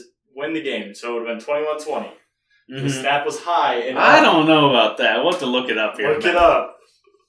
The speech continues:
Speaker 1: Do it right
Speaker 2: You
Speaker 1: now.
Speaker 2: might be right.
Speaker 1: Oh, I am right.
Speaker 2: I'll
Speaker 1: I
Speaker 2: take your
Speaker 1: remember
Speaker 2: word.
Speaker 1: to a T.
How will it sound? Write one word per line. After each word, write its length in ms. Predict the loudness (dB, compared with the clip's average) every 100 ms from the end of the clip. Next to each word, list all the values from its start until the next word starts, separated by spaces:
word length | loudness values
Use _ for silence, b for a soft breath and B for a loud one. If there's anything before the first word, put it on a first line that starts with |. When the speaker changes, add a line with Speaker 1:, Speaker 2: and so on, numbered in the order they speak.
| _ _ -8
Speaker 1:
Do 80 | -4
it 60 |
right 300 | -2 0 0
Speaker 2:
You 60 | 2
Speaker 1:
now. 160 | 4 4
Speaker 2:
might 60 | 2
be 40 |
right. 280 | 0 0 -2
Speaker 1:
Oh, 220 | 0 0
I 120 | 2 2
am 180 | 0
right. 320 | -2 -4 -4 -8 _ _ _ _ _ -6
Speaker 2:
I'll 80 | -4
Speaker 1:
I 40 |
Speaker 2:
take 100 | -2
your 120 | -2 -4
Speaker 1:
remember 100 | -4 -4
Speaker 2:
word. 140 | -6
Speaker 1:
to 100 | -2
a 100 | 0 -2
T. 160 | -6